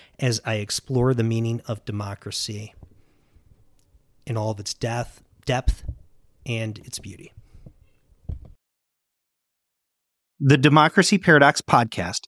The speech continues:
is sponsored by the Kellogg Institute for International Studies, part of the Keough School of Global Affairs at the University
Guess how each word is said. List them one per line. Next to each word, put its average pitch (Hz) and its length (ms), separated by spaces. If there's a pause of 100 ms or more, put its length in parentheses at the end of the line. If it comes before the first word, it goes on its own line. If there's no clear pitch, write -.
is 117 200
sponsored 143 540
by 104 380
the - 80
Kellogg 147 520
Institute 113 580 (280)
for - 260
International 120 600
Studies, 87 640 (400)
part 175 180
of 143 120
the 143 100
Keough 143 540
School 87 580
of 123 140
Global 127 360
Affairs 95 540
at 117 100
the 107 60
University 107 720